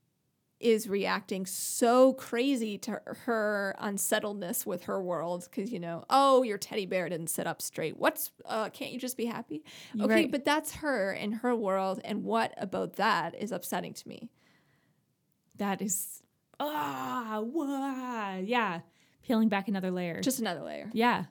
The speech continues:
Speaker 1: There's always gonna be another
Speaker 2: There's
Speaker 1: layer.
Speaker 2: always gonna be another layer.
Speaker 1: Mm-hmm.
Speaker 2: Never ends.
Speaker 1: No.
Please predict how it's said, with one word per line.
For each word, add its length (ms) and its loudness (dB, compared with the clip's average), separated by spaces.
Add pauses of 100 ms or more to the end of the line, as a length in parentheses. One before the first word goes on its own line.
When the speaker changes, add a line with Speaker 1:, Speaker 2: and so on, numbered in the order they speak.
(140)
Speaker 1:
There's 220 4
always 300 6
gonna 200 -4
be 120 -6
another 300 -4
Speaker 2:
There's 160 6
Speaker 1:
layer. 160 -4
Speaker 2:
always 340 4
gonna 180 0
be 160 2
another 440 2
layer. 480 0
Speaker 1:
Mm-hmm. 160 0 (680)
Speaker 2:
Never 280 4
ends. 600 -2
Speaker 1:
No. 180 -6